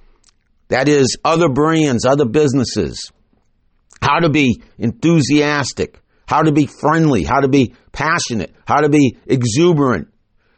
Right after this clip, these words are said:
how to make it a big deal when you are treating your customers, your clients, when you are taking care of them, when they are in your store,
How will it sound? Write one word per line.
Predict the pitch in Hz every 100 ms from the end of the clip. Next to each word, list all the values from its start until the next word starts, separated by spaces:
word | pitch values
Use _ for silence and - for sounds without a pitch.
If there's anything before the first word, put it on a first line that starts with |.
| _
how | - 151
to | 170 147 - -
make | 202 294 -
it | 254
a | 208
big | 233 254 156
deal | 214 233 196 104 - _ _ _ -
when | 135 147
you | 170 196 185 147 _ _ - _ _
are | 120 147 151 143 135 - _ _
treating | - - 180 196 160 92 65 _ _ _ _ _ _ -
your | 95 156 185
customers, | - 170 - 101 76 - - - _ _ _
your | 120 165
clients, | - 147 170 165 123 82 - - - _ _ _ _ -
when | 127 143
you | 160
are | 156
taking | - 156 170 160 175 151
care | - 170 170
of | 151 98
them, | 110 85 64 - - _ _ _ _ _
when | 120 143
they | 143 151
are | 151 147
in | 156 160
your | 160
store, | - - 165 180 170 135 67